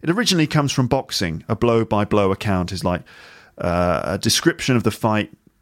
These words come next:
with every single punch and every moment described. But now we use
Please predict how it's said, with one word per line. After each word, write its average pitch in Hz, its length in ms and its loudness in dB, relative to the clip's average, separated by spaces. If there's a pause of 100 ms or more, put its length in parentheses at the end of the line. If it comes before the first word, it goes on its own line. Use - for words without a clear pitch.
with 113 180 0
every 117 220 -2
single 110 300 0
punch 110 360 -2
and 110 80 -2
every 110 200 2
moment 107 400 2
described. 95 680 -2 (360)
But 123 160 2
now 165 180 2
we 143 140 2
use 120 320 2